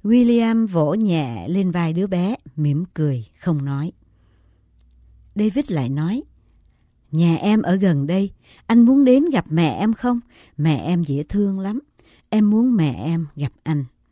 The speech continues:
Khi William trả tiền xong, bé David nói giọng vui mừng, "Anh đi với em nhé, em muốn khoe với mẹ em," rồi bước đi mau. Anh William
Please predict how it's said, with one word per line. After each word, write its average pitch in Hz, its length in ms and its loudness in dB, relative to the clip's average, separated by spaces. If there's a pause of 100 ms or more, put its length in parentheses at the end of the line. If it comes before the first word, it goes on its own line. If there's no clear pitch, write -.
(1500)
Khi 196 460 2
William 196 540 4
trả 151 260 -4
tiền 139 360 -2
xong, 160 360 -2 (300)
bé 165 240 -4
David 196 440 -2
nói 185 380 -2
giọng 147 300 -4
vui 196 220 0
mừng, 143 280 -4 (760)
"Anh 226 160 4
đi 254 180 6
với 269 120 0
em 254 280 2
nhé, 269 240 6 (540)
em 185 180 4
muốn 214 200 2
khoe 190 300 0
với 190 140 -4
mẹ 156 320 -2
em," 156 260 -4 (540)
rồi 139 320 -4
bước 180 220 -2
đi 151 140 -2
mau. 139 320 -4 (1400)
Anh 220 240 2
William 233 540 4